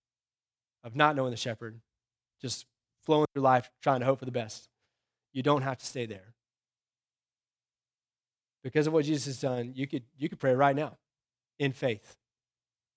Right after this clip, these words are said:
with the willingness to say, "I'm not gonna chase my own paths. I'm not gonna try to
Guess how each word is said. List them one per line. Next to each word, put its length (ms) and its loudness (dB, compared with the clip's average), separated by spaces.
with 140 0
the 80 0
willingness 520 4
to 60 -6
say, 200 0
"I'm 100 0
not 180 2
gonna 140 0
chase 260 2
my 100 0
own 180 2
paths. 320 2
I'm 80 -6
not 160 2
gonna 120 -4
try 160 2
to 160 2